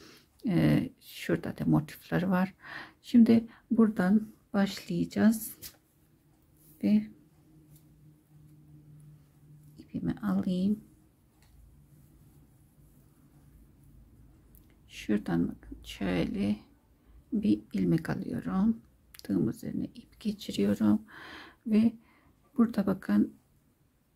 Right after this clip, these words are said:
iki tane trabzan var. Şurada da, e, trabzanlarımız var. Buradaki, e, bir trabzanı içerisinden ilmeği alıyorum.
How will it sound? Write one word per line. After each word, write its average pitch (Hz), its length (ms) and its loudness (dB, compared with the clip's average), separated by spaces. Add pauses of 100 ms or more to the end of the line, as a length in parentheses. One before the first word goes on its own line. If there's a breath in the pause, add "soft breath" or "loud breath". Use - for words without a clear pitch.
(420)
iki 208 280 -4
tane 185 400 0
trabzan 160 720 0
var. 185 560 -2 (100)
Şurada - 560 -8
da, - 60 -6 (720 soft breath)
e, 170 300 2
trabzanlarımız 165 960 -4
var. 202 180 -2 (100)
Buradaki, 226 600 0 (440 loud breath)
e, 180 380 2
bir 214 140 -4
trabzanı 170 880 2 (480 soft breath)
içerisinden 180 1200 0
ilmeği 160 420 4 (100)
alıyorum. 180 720 0